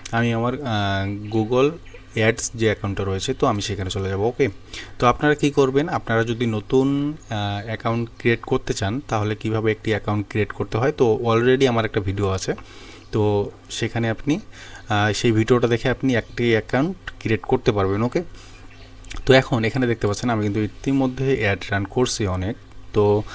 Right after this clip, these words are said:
আপনি যদি Google Ads নিয়ে কাজ করতে চান, তাহলে কিন্তু অবশ্যই আপনার এই বিষয়গুলো জানাটা অবশ্যই জরুরি, ওকে? কারণ এই বিষয়গুলো যদি আপনি না জানেন, তাহলে কিন্তু আপনি Google Ads-টা যে একটা প্রপার ওয়েতে একটা রান করা হয়, ঠিক আছে,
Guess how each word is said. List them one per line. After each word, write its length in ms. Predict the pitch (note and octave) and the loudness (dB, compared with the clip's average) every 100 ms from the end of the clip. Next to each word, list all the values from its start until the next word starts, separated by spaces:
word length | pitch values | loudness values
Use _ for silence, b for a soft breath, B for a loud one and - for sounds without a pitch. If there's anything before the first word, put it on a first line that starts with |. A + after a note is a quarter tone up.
| B B B B | B B B B
আপনি 240 | - - C#3+ | -4 0 2
যদি 320 | C#3+ D3+ C#3 | 2 0 0
Google 360 | A#2 A2+ C3 C3+ | 0 4 6 6
Ads 440 | A2 G2+ - - | 2 0 0 0
নিয়ে 160 | A#2+ B2 | 0 0
কাজ 280 | A#2 G#2+ - | 0 0 0
করতে 320 | - G#2+ A#2 | -4 -4 -4
চান, 200 | A#2+ C3 | -2 -2
তাহলে 320 | B2+ G#2+ A2+ | 0 2 0
কিন্তু 280 | A2+ A#2 A#2+ | -2 -2 0
অবশ্যই 500 | G#2 A2+ - C#3 C3+ | 2 0 -2 0 2
আপনার 420 | G#2+ - G#2+ G#2+ - - | 2 -2 -2 -2 -4 -4
এই 120 | A#2+ | -2
বিষয়গুলো 520 | A2+ A2 B2+ A2+ A#2 | 0 0 0 2 2
জানাটা 460 | A#2+ G2 G2 G2 D3 | 2 0 0 0 -2
অবশ্যই 440 | D#3+ G#2+ G#2+ G#2+ | 0 -2 0 -2
জরুরি, 360 | G2 G2 F#2 F#2+ | 0 -2 -2 -2
ওকে? 220 | G#2+ C#3+ - B B - | 0 0 0 B B -4
কারণ 220 | A2 A#2 | -2 2
এই 140 | A#2+ | 2
বিষয়গুলো 720 | A2 A2+ C3 B2+ C3 C3+ C3 | 2 2 2 4 4 6 4
যদি 200 | A#2+ B2 | 2 2
আপনি 240 | B2 B2 B2 | 2 2 -2
না 220 | A2 G#2+ | 0 0
জানেন, 280 | G2 G2+ B2+ | -2 -4 -4
তাহলে 280 | A#2 A2+ A2+ | -2 0 0
কিন্তু 260 | A2+ A2 | -2 -2
আপনি 300 | G2+ - B2+ - B B B - | -4 -2 -4 -4 B B B -4
Google 380 | A2 A2+ B2+ C3+ - - | 2 4 6 4 2 -6
Ads-টা 540 | A#2 A#2+ - - - B2+ | 0 0 0 -4 -2 0
যে 120 | C3 | 0
একটা 140 | - | 0
প্রপার 380 | C3+ B2 C3 C3 | -2 0 4 4
ওয়েতে 200 | C3 C3 | 4 2
একটা 180 | B2+ B2 | 0 0
রান 240 | G2+ G#2 | 2 0
করা 400 | G#2+ G#2 G2+ G#2+ | -2 -2 0 0
হয়, 360 | G2 F#2 E2+ F#2+ - - | 0 -4 -6 -8 -12 -4
ঠিক 140 | A2+ | 0
আছে, 260 | C3 B2 | 2 2